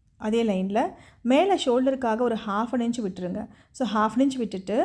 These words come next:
அங்கேருந்து இன்ச் டேப்பை வந்து கீழே ஒன்றரை இன்ச் மார்க் பண்ணியிருக்கோம் இல்லையா? So அது வரைக்கும் எவ்வளவு லென்த் இருக்கு அப்படிங்கிறத மெஷர் பண்ணிக்கோங்க. So இப்போ டோட்டலா வந்து பார்த்தீங்கன்னா, நைன் இன்ச்சஸ் இருக்கு. So இந்த நைன் இன்ச்சஸை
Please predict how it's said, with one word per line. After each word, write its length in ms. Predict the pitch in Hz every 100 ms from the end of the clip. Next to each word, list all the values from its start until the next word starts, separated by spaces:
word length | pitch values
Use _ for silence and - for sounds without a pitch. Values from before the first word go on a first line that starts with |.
| 415 - _
அங்கேருந்து 560 | - 220 269 269 233 269 254
இன்ச் 180 | 220 220
டேப்பை 240 | 247 226 208
வந்து 300 | 185 220 269
கீழே 260 | 262 269
ஒன்றரை 340 | 240 208 208 220
இன்ச் 160 | 247 240
மார்க் 320 | 202 196 202
பண்ணியிருக்கோம் 340 | 196 190 190
இல்லையா? 220 | 190 254 277
So 180 | 262
அது 220 | 214 214 254
வரைக்கும் 420 | 214 196 220 359 - _
எவ்வளவு 440 | 226 226 262 247
லென்த் 300 | 208 208 226
இருக்கு 280 | 247 202 214
அப்படிங்கிறத 520 | 214 190 190 196 226 214
மெஷர் 220 | 214 202
பண்ணிக்கோங்க. 440 | 190 190 190 202 254 370 - -
So 80 | _
இப்போ 160 | 247 226
டோட்டலா 260 | 220 220 247
வந்து 180 | 233
பார்த்தீங்கன்னா, 320 | 214 233 330 233
நைன் 200 | 208 202
இன்ச்சஸ் 280 | 196 220 240
இருக்கு. 300 | 185 175 196 -
So 140 | _ 262
இந்த 180 | 214
நைன் 220 | 202 262 339
இன்ச்சஸை 480 | 262 190 175 185